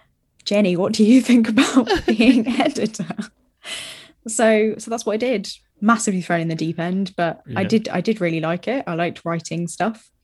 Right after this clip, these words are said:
Speaker 1: I liked being an editor. I didn't like the more journalistic side of it.
Speaker 2: Sure.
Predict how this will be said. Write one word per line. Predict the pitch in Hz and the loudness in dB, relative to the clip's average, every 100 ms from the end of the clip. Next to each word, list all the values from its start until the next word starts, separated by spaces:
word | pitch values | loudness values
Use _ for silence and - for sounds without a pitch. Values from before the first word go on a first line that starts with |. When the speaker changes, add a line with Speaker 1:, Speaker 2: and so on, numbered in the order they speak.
| _ _ _ _ _ - - | _ _ _ _ _ -20 -8
Speaker 1:
I | 185 | -6
liked | 165 175 - - | -4 -6 -8 -10
being | - 170 165 165 151 _ _ _ _ | -6 -4 -2 -4 -8 _ _ _ _
an | - 170 | -8 -6
editor. | 170 165 165 170 196 208 | -6 -6 -6 -4 -4 -6
I | 180 | -6
didn't | 190 180 | -4 -4
like | 170 175 - | -2 -4 -4
the | |
more | 175 170 | -4 -4
journalistic | 165 165 160 175 - 175 - | -4 -6 -4 -6 -6 -8 -8
side | - 180 180 | -6 -4 -4
of | 185 220 | -2 0
it. | 220 220 - | 0 -2 -8
Speaker 2:
Sure. | - | -6